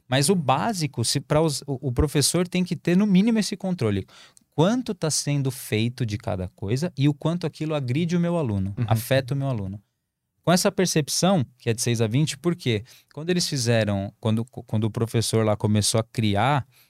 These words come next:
Speaker 1: uma maneira de mensurar o quanto o esforço atinge as pessoas, antes não tinha um jeito de mensurar.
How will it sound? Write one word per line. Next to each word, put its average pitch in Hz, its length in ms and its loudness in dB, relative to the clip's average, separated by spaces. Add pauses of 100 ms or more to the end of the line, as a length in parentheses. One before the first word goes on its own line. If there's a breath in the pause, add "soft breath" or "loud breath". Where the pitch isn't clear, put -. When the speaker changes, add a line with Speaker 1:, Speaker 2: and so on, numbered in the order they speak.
(220 soft breath)
Speaker 1:
uma 113 200 4
maneira 120 440 6
de 147 140 2
mensurar 131 800 -2 (1040)
o 143 80 -12
quanto 226 380 0
o 208 40 0
esforço 202 640 0
atinge 170 480 -2
as 123 80 -2
pessoas, - 600 -6 (380)
antes 117 220 -2
não 170 140 -2
tinha 202 260 -6
um 180 80 -4
jeito 143 240 -4
de 131 100 -8
mensurar. 139 540 -6